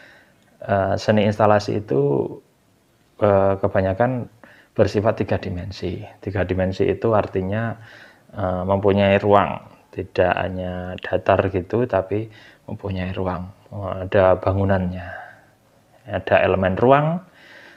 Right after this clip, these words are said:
ada suara juga, instalasi, ada suara dan atau melibatkan indera lainnya seperti sensasi,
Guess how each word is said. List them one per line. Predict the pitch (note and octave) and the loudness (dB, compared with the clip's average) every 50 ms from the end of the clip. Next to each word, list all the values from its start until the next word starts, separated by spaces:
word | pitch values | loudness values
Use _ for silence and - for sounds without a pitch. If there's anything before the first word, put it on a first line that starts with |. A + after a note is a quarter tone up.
| _ _ | _ _
ada | - A2 G2 G2 - A2 G2+ G#2 G#2 G#2 G2+ G2+ G2+ G#2 G2+ G2 G2+ G2 G2 G2 G2 G2 G2+ G2+ G2 - | -4 -4 -4 -2 2 4 4 4 4 4 2 0 0 -2 -2 -2 -2 0 0 0 0 0 0 0 -2 -2
suara | - A#2 A2 A2 A#2 C3 C3 A#2+ | 0 2 4 4 4 4 2 2
juga, | - A#2+ G2+ - D3+ C#3+ - - - - - | 2 0 0 2 2 2 2 -2 -8 -14 -12
instalasi, | A2+ A2 G#2 - G#2 G#2 G#2 A2 - D3+ E3+ F#3 - - - - - - - - - _ _ _ _ _ _ | -10 -2 0 2 2 2 2 0 -2 -6 -10 -10 -10 -14 -20 -20 -20 -20 -20 -20 -20 _ _ _ _ _ _
ada | - G#2+ G2 | 0 2 2
suara | F#2+ - A2 G#2 G#2 G#2 G#2 A#2 C3+ C#3+ D3 D3 - | 2 0 -2 0 0 0 2 2 0 0 0 2 2
dan | A2 G2+ G2+ G2+ G2+ G2+ G#2 G2+ G#2 A2 - - | 4 4 2 0 -2 -4 -4 -4 -6 -8 -10 -4
atau | - A2+ A2 - - C3+ C#3+ D3+ | -2 0 0 4 6 6 8 8
melibatkan | D3+ D3+ D3 C#3 B2+ A#2 G#2+ - C#3 D3 C#3+ A2 | 6 6 6 6 6 4 4 4 4 2 4 2
indera | C#3+ C3+ B2 A#2+ A#2 A#2+ B2 B2 A#2+ | 0 0 0 0 0 2 4 4 4
lainnya | A#2+ A#2+ A#2+ B2 C3 C#3 C3 A2+ | 4 4 2 2 0 0 0 0
seperti | - - G2 G2 F#2+ - - G2+ F#2 F#2 F#2 | -2 0 0 -2 -2 0 -2 -2 0 0 -2
sensasi, | F#2+ - A2+ G2 G2 G2 - - F#2+ F#2+ - - F#2 F2+ F#2 - | 0 2 2 2 2 0 -2 -2 -2 -2 -4 -4 -8 -8 -8 -10